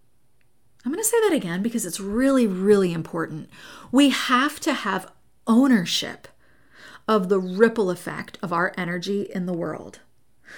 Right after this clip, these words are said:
So let's, let's talk about what a ripple effect is, right? Imagine a lake as calm as glass, and it perfectly reflects the sky and the sun and the clouds and the trees and all the life around it. You can look in the surface of the lake and see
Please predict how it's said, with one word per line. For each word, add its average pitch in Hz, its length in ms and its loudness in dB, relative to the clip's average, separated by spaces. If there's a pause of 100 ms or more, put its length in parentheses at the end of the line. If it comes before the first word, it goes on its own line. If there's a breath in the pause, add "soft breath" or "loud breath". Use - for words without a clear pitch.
(100)
So - 300 0
let's, - 440 -2
let's 349 200 -2
talk 427 180 2
about 277 220 2
what 202 100 2
a 180 60 -2
ripple 170 260 -2
effect - 380 -10
is, - 440 -14
right? 196 300 -4 (320 loud breath)
Imagine 269 380 6
a 240 100 2
lake 170 380 -6
as 165 140 -8
calm - 500 -6
as 185 100 -6
glass, - 520 -12 (1000)
and 208 140 0
it - 180 -10
perfectly 240 720 -4
reflects 185 480 -8
the 185 140 -8
sky 165 540 -8 (760 soft breath)
and - 100 -8
the 160 60 -8
sun 185 460 -2
and 151 80 -8
the 180 40 -12
clouds 190 400 -4
and 185 120 -12
the - 40 -12
trees 185 360 -4
and - 120 -14
all 180 200 -6
the 196 100 -6
life 180 280 -6
around 165 280 -10
it. - 80 -18
You 190 120 -6
can 175 180 -8
look 196 200 -6
in 214 120 -2
the 180 80 -8
surface 175 500 -6
of 180 80 -6
the 180 80 -4
lake 160 260 -6
and 156 120 -10
see 165 260 -6